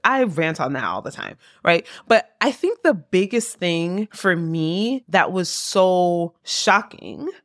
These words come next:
to me was that we are really telling a woman of color, right, that she, like, congratulations for setting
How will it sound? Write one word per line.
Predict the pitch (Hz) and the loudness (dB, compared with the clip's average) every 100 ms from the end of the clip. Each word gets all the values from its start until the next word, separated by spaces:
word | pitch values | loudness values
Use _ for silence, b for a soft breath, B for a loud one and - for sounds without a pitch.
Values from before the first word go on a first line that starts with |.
| _ _ _ | _ _ _
to | - 202 | -10 -6
me | 175 143 139 147 190 | -4 -4 -6 -6 -8
was | 170 220 - | -2 -2 2
that | 185 170 151 - | 2 4 4 0
we | 156 170 277 349 | -8 -2 0 2
are | 269 240 | 2 2
really | 190 196 240 | 2 0 -2
telling | 233 208 202 | -4 -2 -2
a | 190 | -2
woman | 165 147 180 202 196 | -6 -4 -4 -2 -2
of | 208 165 - | -4 -8 -10
color, | - 180 147 92 - 170 _ _ _ | -4 -2 -2 -4 -10 -12 _ _ _
right, | 143 151 175 220 - - | -4 -2 0 0 -2 2
that | 190 | 2
she, | 175 - - - | 4 -2 -4 2
like, | 196 170 | 2 2
congratulations | - 226 190 156 170 202 208 262 190 170 - 147 123 117 147 b b | 0 2 2 4 4 4 2 0 2 -2 -4 -8 -8 -10 -12 b b
for | - 185 | -6 -4
setting | 175 - 175 170 202 220 233 | -4 -4 -2 0 0 0 -2